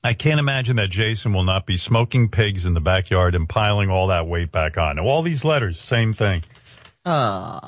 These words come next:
Speaker 2: I
Speaker 1: If you
Speaker 2: thought
Speaker 1: could
Speaker 2: people
Speaker 1: imagine.
Speaker 2: were gonna be, uh, proud of Jason for a fifty-three pound weight loss.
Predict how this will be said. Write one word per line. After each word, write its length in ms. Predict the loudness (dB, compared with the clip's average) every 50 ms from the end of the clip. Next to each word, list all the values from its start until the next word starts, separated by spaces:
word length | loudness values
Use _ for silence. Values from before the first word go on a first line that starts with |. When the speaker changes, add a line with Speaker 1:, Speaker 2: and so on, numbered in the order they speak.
| -18 -8 -4 0
Speaker 2:
I 140 | 0 0
Speaker 1:
If 60 | 2 2
you 60 | 2
Speaker 2:
thought 120 | 2 2
Speaker 1:
could 60 | 2 2 2
Speaker 2:
people 40 |
Speaker 1:
imagine. 360 | 2 2 2 0 0 -2 -2 -2
Speaker 2:
were 160 | -4 -4 -2
gonna 380 | -2 -2 -2 -2 -2 -4 -4
be, 400 | -6 -6 -4 -4 -4 -4 -6 -8 _ _ _ _ _ _ -20 -20 -20 -20 -20 -20 _ _ -2
uh, 240 | 2 2 2 2 0
proud 500 | -2 -2 0 2 2 2 2 0 0 -2
of 140 | -4 -6 -4
Jason 600 | -2 -2 0 0 0 -2 -2 -2 -2 -2 -2 -2
for 220 | -2 -2 0 0 0
a 60 | 0
fifty-three 680 | -2 -2 -4 -4 -2 -4 -4 -4 -4 -2 -2 -2 -2
pound 400 | -2 -2 -2 -2 -2 -4 -6 -8
weight 260 | -8 -8 -10 -10 -10 -10
loss. 480 | -10 -10 -10 -10 -14 -16 -20 -20 _